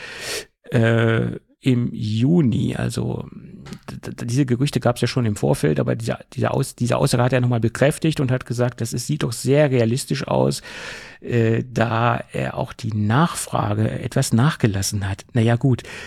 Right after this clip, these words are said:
die Nachfrage nachgelassen hat, das ist jetzt auch kein Wunder, weil die ganzen Leute, die,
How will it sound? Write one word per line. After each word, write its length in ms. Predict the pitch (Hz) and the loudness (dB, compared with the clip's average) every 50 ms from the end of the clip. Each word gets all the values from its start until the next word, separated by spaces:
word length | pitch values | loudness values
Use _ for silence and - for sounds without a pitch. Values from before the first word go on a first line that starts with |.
| - - - - | -16 -18 -10 -6
die 100 | 110 107 | -4 -4
Nachfrage 480 | 113 117 120 117 - - 123 113 113 | -2 -2 -2 -2 -2 -2 0 0 0
nachgelassen 640 | 104 113 120 120 - - 123 123 127 123 - 123 117 | 2 0 0 -2 -2 -2 -2 -2 -2 -2 0 0 0
hat, 260 | 120 120 120 - - _ | 0 0 -2 -4 -8 _
das 180 | - 110 - - | -4 -4 -4 -4
ist 180 | - - - | -6 -6 -4
jetzt 180 | - 107 - - | -4 -4 -4 -6
auch 100 | 117 - | -8 -6
kein 300 | - - 107 101 95 98 | -4 -2 -2 0 2 2
Wunder, 400 | 123 170 185 139 - 160 127 113 | 2 4 4 2 2 0 0 0
weil 180 | 107 107 107 107 | 0 -2 -2 -2
die 140 | 110 113 | -2 -2
ganzen 320 | 113 120 117 117 - 117 107 | -2 -2 -2 -2 0 0 2
Leute, 340 | 110 117 131 135 - 123 117 | 4 4 2 2 2 -2 -2
die, 560 | 117 - 113 107 110 120 117 120 120 120 | -2 -4 -4 -2 -2 0 -2 -2 -2 -4